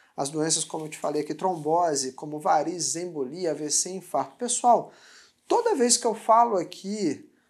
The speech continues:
eu gosto de repetir sempre, deixar isso bem claro: que os tratamentos naturais, que a medicina alternativa,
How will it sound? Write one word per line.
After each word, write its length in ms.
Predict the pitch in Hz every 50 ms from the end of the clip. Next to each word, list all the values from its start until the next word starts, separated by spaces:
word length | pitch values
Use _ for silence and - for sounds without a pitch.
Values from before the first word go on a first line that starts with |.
| _ _
eu 120 | - 165 156
gosto 320 | - 156 196 226 - -
de 60 | -
repetir 440 | 160 185 196 - - 160 156 - -
sempre, 400 | - - - - 160 180 175 170
deixar 380 | 156 151 151 151 - - 165 170
isso 200 | 165 - - 151
bem 200 | 143 156 180 190
claro: 400 | 190 - 151 143 151 151 139 127
que 100 | - -
os 120 | 151 -
tratamentos 800 | - - 226 254 247 - 240 208 202 214 240 247 233 233 202 -
naturais, 640 | 190 185 - - 160 139 135 143 156 160 156 196 -
que 100 | - 196
a 20 |
medicina 560 | 208 220 226 220 214 190 - - 220 214 208
alternativa, 1000 | 208 202 208 214 196 180 185 156 139 - - - - 160 180 180 160 139 127 123